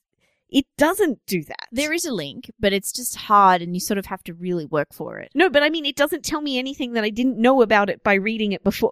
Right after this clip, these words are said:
Speaker 1: reading about
Speaker 2: Right,
Speaker 1: it
Speaker 2: by
Speaker 1: ever.
Speaker 2: having seen bits of it.
Speaker 1: Yeah, exactly. Like, it, I knew what the, <sighs> I knew what the concept of it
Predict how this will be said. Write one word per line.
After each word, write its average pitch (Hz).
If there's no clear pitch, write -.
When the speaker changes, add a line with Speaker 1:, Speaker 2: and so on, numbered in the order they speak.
Speaker 1:
reading 208
about 147
Speaker 2:
Right, 180
Speaker 1:
it -
Speaker 2:
by 208
Speaker 1:
ever. 214
Speaker 2:
having 196
seen 175
bits -
of 151
it. 139
Speaker 1:
Yeah, 233
exactly. 202
Like, 196
it, 208
I 277
knew 320
what 240
the, 240
<sighs> -
I 240
knew 285
what 330
the 247
concept -
of 208
it 175